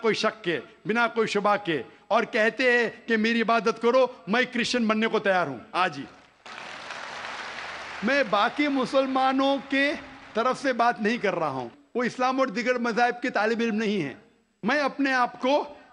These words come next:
अपने सिर को कुर्बान करने को तैयार हूँ। अगर आप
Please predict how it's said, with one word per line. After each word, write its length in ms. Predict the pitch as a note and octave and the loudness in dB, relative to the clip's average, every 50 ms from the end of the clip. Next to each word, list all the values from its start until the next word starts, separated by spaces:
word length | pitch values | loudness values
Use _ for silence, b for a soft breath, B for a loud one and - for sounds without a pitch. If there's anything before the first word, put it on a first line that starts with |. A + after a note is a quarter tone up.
| _ _ _ _ _ - - | _ _ _ _ _ -4 -4
अपने 320 | G3+ - - C#4 D4 C#4+ | -4 0 2 2 2 2
सिर 220 | - - C4 C4 B3 E3 B3+ | 0 0 0 0 0 2 4
को 180 | B3+ C#4 C#4+ - - - - - - _ _ _ _ _ _ _ - | 4 4 4 2 0 -8 -16 -20 -20 _ _ _ _ _ _ _ -2
कुर्बान 360 | G#3+ A3 G#3+ A#3+ A#3+ A#3+ A3+ | -2 2 2 2 2 2 2
करने 220 | A3+ A3 A3 A#3 | 0 0 0 0
को 120 | G#3+ A3 A3 | 0 0 0
तैयार 280 | E3 G3+ F#3 F3 E3 | 2 2 2 2 0
हूँ। 100 | D3+ C3 B B B B B | -2 -6 B B B B B
अगर 260 | A3+ C4 D4+ D#4+ E4 | -2 2 2 2 2
आप 320 | D4+ C4 A#3 - - - | 2 0 0 -2 -4 -12